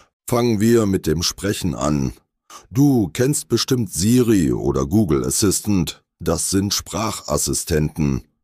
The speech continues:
Du redest mit ihnen und sie verstehen dich. Aber wie machen die das?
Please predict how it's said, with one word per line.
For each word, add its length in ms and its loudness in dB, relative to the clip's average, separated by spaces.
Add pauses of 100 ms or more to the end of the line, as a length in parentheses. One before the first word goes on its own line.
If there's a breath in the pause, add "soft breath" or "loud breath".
(220)
Du 140 2
redest 420 2
mit 180 0
ihnen 320 2
und 220 -4
sie 160 -4
verstehen 580 -2
dich. 380 0 (640)
Aber 280 0
wie 100 0
machen 360 -2
die 120 0
das? 420 -2